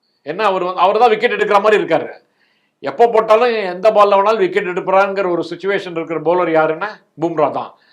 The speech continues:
அதனால கேப்டனும் very tempting கேப்டனுக்கு. ஐயோ, இன்னொரு ஓவர் கொடுத்து பும்ரா கிட்ட இன்னொரு, இன்னொரு ஓவர் கொடுத்தா விக்கெட் விழும், இன்னொரு ஓவர் கொடுத்தா விக்கெட் விழும் அப்படின்னு அவரை கன்வின்ஸ் பண்றாரு.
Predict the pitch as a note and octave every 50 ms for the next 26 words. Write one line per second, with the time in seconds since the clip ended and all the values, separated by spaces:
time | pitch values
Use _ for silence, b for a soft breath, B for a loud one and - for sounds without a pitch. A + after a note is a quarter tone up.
0 | b b C#3+ E3 G3+ A3 G#3+ A3 G3 G#3 G#3+ A3 A#3 G#3+ G#3+ A3 G#3 G3 F#3 E3+
1 | D#3+ D#3 D3+ D#3 F3 G3 F#3+ - F3 E3+ F3 E3+ F#3 E3 B2+ C3 C#3 C#3 C#3 -
2 | C3+ A#2+ - - G#2+ - b b b b b b b b b b b - E3+ G3
3 | F#3+ F#3 F#3 G3 G3+ F#3+ F#3 F3+ F3 E3+ F3 F3 D#3+ D3+ F3+ E3+ D#3+ E3 E3 F3
4 | E3+ D#3+ D#3 - D#3+ D3+ D3 D3+ D#3+ E3 D#3+ D3 D3+ D#3+ F3 F3+ E3+ D#3+ D#3+ D#3+
5 | D3+ C#3+ - E3+ D#3+ C#3+ D3 E3 D3 D3 C#3+ C#3 C#3+ C#3 C3 - - - D#3+ F3+
6 | F#3+ F3+ E3+ E3 D#3+ D3+ D3+ D3 D3 D3 - D#3+ D3 C3+ - D3+ C3+ C3 C3+ C#3
7 | C#3 C#3 C3+ D#3+ E3 F#3 F3 E3+ E3+ E3 D#3 - - - G3 G#3 G#3+ G#3 E3+ C#3+
8 | D#3 D3+ C#3+ C#3 C3 A#2 A#2 A2+